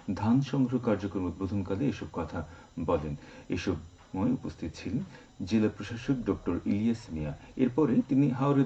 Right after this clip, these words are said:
ধান কাটা কার্যক্রম পরিদর্শন করেন। এবারে ছত্রিশ টাকা কেজি দরে সুনামগঞ্জে সরকারিভাবে চোদ্দ হাজার ছশো পঁয়তাল্লিশ মেট্রিক টন ধান সংগ্রহ করা হবে। প্রযুক্তি, গবেষণা, উদ্ভাবন ও শিক্ষা বিষয়ক আন্তর্জাতিক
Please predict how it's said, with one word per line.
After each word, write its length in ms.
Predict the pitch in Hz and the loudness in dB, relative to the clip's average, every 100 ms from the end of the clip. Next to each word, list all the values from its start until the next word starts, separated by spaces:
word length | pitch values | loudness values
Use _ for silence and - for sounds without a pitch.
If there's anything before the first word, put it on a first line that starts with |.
| 117 | 4
ধান 120 | 127 | 2
কাটা 240 | 123 127 123 | 4 0 0
কার্যক্রম 400 | 120 104 107 156 190 | 0 0 0 -2 -2
পরিদর্শন 480 | 107 90 82 80 87 | 0 0 -2 -2 -4
করেন। 240 | 80 82 80 87 | -4 -6 -6 -6
এবারে 200 | 82 87 147 - | -4 -2 -4 -4
ছত্রিশ 340 | 123 120 147 - | -6 -4 -6 -2
টাকা 160 | 139 135 | -4 0
কেজি 240 | 135 123 | 2 2
দরে 220 | 120 123 117 | 2 0 0
সুনামগঞ্জে 520 | - 117 107 107 104 101 - - - | 4 4 6 2 0 -4 -8 -18 -6
সরকারিভাবে 680 | - 110 113 143 151 151 80 - | 0 0 2 2 4 2 -2 -2
চোদ্দ 220 | - 117 127 123 | 2 2 0 0
হাজার 240 | 120 113 101 | 0 0 -2
ছশো 300 | - 104 - 98 | -4 -4 -2 0
পঁয়তাল্লিশ 480 | 98 92 127 131 143 | 0 2 0 0 0
মেট্রিক 300 | 110 98 - - | 0 -2 -8 -6
টন 160 | 101 87 87 | -4 -4 -4
ধান 160 | 92 80 78 - - - | -4 -4 -6 -16 -10 -4
সংগ্রহ 320 | 92 95 117 92 | -4 -2 -6 -4
করা 180 | 76 - | -4 -4
হবে। 220 | 85 76 73 - - - - - - - - - - - | -4 -4 -8 -10 -20 -20 -20 -20 -20 -20 -20 -20 -20 4
প্রযুক্তি, 460 | 143 151 170 - 196 143 113 | 10 10 10 0 0 6 8
গবেষণা, 460 | 110 131 156 147 | 8 6 4 4
উদ্ভাবন 600 | 147 101 98 123 123 135 135 98 | 4 2 0 -2 2 2 2 2
ও 20 | 90 90 | 0 0
শিক্ষা 280 | 156 - - | -4 -2 0
বিষয়ক 340 | 117 - 117 - | 0 0 0 0
আন্তর্জাতিক 640 | 104 113 135 143 135 120 | 0 2 2 4 2 0